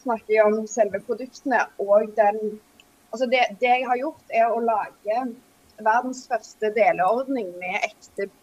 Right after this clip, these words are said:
blomster og planter. Eh, der, eh, produktene, i stedet for at en bedrift kjøper nye blomster hver uke, sånn femtito ganger i året,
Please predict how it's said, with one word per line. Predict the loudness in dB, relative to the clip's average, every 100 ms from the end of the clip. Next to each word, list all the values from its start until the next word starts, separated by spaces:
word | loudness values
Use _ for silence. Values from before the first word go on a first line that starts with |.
| -4
blomster | -4 -4 -4 -2
og | 0
planter. | -4 -2 0 0 -2 _ _ _ _ _ _ _ _ -4
Eh, | 0 2
der, | 4 4 2 0
eh, | 0 0 -2 -6 -14 -20 _ _ _ _ _ _ _ _ _
produktene, | -10 -8 -10 -12 -10 -8 -8
i | -4
stedet | 0 0 0
for | 0 -2
at | -2 -4
en | -4 -4
bedrift | -6 -6 -10 -14 _ -20 _ _ _
kjøper | -6 -2 -2 -2 -6
nye | -6 -6
blomster | -6 -6 -6 -4 -4 -4 -6
hver | -4 -2 -4
uke, | -10 -2 -2 -2 -6 _ -10
sånn | -8 -4
femtito | -4 -4 -6 -6 -6
ganger | -4 -2
i | 2
året, | 2 0 -4